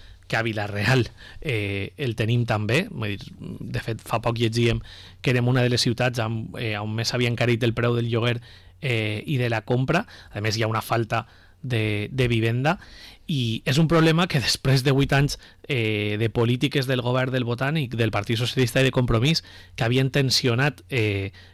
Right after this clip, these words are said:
el tema de la vivenda i les seues polítiques, l'únic que havien aconseguit és que se doblara el preu, eh, i, per tant, fora més difícil accedir a una vivenda, pues,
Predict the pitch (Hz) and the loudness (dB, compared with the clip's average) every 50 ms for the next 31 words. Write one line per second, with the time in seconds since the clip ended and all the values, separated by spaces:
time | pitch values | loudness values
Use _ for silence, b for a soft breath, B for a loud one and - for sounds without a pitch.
0 | B B 139 123 117 127 123 127 135 139 135 127 123 123 123 139 156 170 170 139 | B B -4 -2 0 2 2 2 4 2 2 2 2 2 2 2 2 2 2 2
1 | 127 120 117 - 143 139 143 - - 147 143 156 165 160 151 - 123 110 117 120 | 2 2 2 2 2 2 0 0 0 0 0 2 0 0 0 -2 0 0 0 0
2 | 131 143 127 143 139 143 135 135 131 - 135 120 - 127 120 139 151 135 - B | 0 0 2 2 2 2 2 2 2 0 0 0 0 0 0 0 0 -2 -4 B
3 | B B B B 143 131 - - - 143 131 - 147 135 120 117 110 113 127 131 | B B B B -2 -2 0 0 0 0 0 2 2 2 2 2 4 4 4 4
4 | 147 151 123 - - b b b b 139 120 117 120 139 131 143 143 113 110 B | 2 2 0 -2 -4 b b b b -2 -2 0 0 0 2 2 2 0 -2 B
5 | B B B B B B - 123 117 110 107 104 107 - - 143 127 123 120 117 | B B B B B B -4 -2 -2 -2 -2 -4 -4 -4 -4 -4 -4 -4 -6 -8
6 | - - - 143 120 - 139 143 127 - 143 117 113 110 110 123 135 127 131 127 | -8 -4 -4 -2 0 0 0 0 0 0 0 0 2 2 2 2 2 2 2 2
7 | 135 - - 147 127 139 135 135 131 - - 135 127 131 123 - B B B B | 0 0 0 -2 0 0 0 0 0 0 0 2 2 2 0 -2 B B B B
8 | B B - 135 139 135 127 131 131 135 139 143 175 190 180 - 127 104 - - | B B -2 0 2 2 2 4 4 2 2 2 0 0 0 0 -2 -2 -2 -4
9 | - | -8